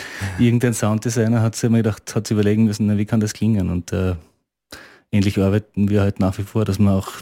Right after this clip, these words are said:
Speaker 2: Geräusche erfinden.
Speaker 1: Sounddesigner war jetzt noch, äh, ein Stichwort. Wie würdest du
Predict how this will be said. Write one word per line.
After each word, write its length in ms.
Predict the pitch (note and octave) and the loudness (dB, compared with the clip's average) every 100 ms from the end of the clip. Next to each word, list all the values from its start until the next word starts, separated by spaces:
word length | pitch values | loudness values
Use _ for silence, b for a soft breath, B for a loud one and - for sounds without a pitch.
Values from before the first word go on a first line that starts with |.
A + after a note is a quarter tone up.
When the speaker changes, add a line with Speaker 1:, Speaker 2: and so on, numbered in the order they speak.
| - _ | -20 _
Speaker 2:
Geräusche 380 | A2 F#2+ G#2 - | 0 0 0 -2
erfinden. 520 | - A#2+ B2 G2+ E2 - _ _ _ _ _ _ _ _ _ _ B B B B B _ | -2 0 0 -2 -8 -10 _ _ _ _ _ _ _ _ _ _ B B B B B _
Speaker 1:
Sounddesigner 1040 | - - F#2+ B2 D3+ - B2+ - G2 A#2 A#2+ | -10 -4 -2 -2 -4 -6 -4 -2 0 0 0
war 160 | A2 G#2+ | 0 -2
jetzt 240 | A2+ - | -4 -4
noch, 760 | A#2+ G#2+ G#2 A2 - F#2+ F#2+ F2+ | -2 0 0 -2 -2 -2 -2 -4
äh, 20 | - _ _ | -10 _ _
ein 100 | B2+ | -6
Stichwort. 540 | - B2 A#2+ C#3 C3+ - b b b | -4 -2 0 0 0 -6 b b b
Wie 340 | G2 A#2 C3+ | -2 0 2
würdest 540 | B2+ C#3+ D3+ C#3 - C3+ | 2 2 2 0 -2 0
du 460 | C#3+ C#3+ D3 D3 | 2 2 4 2